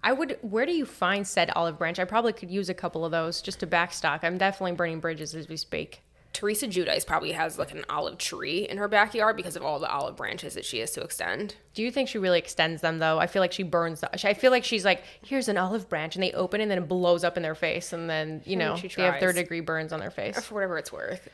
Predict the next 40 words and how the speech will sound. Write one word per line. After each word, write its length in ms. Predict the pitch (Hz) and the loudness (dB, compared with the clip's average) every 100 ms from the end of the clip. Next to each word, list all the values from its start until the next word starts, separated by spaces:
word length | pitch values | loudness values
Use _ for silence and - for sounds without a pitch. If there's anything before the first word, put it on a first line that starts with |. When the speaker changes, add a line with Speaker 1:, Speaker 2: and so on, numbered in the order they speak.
| - - - | -20 -16 -8
Speaker 2:
So 540 | - 226 202 190 - | 0 4 6 6 6
that's 220 | - 208 - | 6 4 4
the 80 | |
one 220 | 220 127 160 | 0 0 -4
beef. 320 | 110 170 - | -4 -6 -4
The 160 | 196 | -2
other 420 | 156 196 226 208 175 | 2 4 6 6 4
really 260 | 190 190 | 2 0
big 360 | 170 165 160 - | 0 -2 -2 -8
beef 240 | 160 165 | -8 -6
of 120 | 165 | -8
note 280 | 160 147 151 | -8 -6 -4
is 140 | - 165 | -6 -6
obviously 380 | 147 165 165 - | -6 -6 -8 -8
her 260 | - 113 | -8 -6
and 180 | 135 - - - | -6 -10 -14 -16
Kanye. 580 | - 67 - 62 - 180 | -12 -12 -10 -10 -10 -8
Speaker 1:
Uh-oh. 320 | 190 196 185 - - _ | -8 -8 -12 -16 -20 _
We're 100 | 190 | -2
Speaker 2:
I 20 | |
Speaker 1:
gonna 80 | 190 | 0
Speaker 2:
love, 40 | 190 | 2
Speaker 1:
get 100 | 185 | 4
into 220 | 202 247 | 2 2
Speaker 2:
I 20 | |
love 100 | 254 | 2
Speaker 1:
it? 100 | 330 | 2
Speaker 2:
Kanye. 420 | - 104 98 113 180 _ - | -2 -8 -10 -12 -12 _ -6
Speaker 1:
I 100 | 185 | 0
know 120 | 190 | 2
Speaker 2:
Okay. 100 | 190 | 2
Speaker 1:
you 80 | 180 | 2
really 260 | 175 269 277 | 4 4 4
do 240 | 180 185 | 0 -2
love 200 | 170 156 | 0 -2
Kanye. 400 | - 160 156 147 | -2 -4 -4 -6
Speaker 2:
I 80 | 170 | -8
do. 300 | 160 90 - - | -8 -8 -8 -12
I 100 | 156 | -8
do. 320 | 104 101 | -4 -4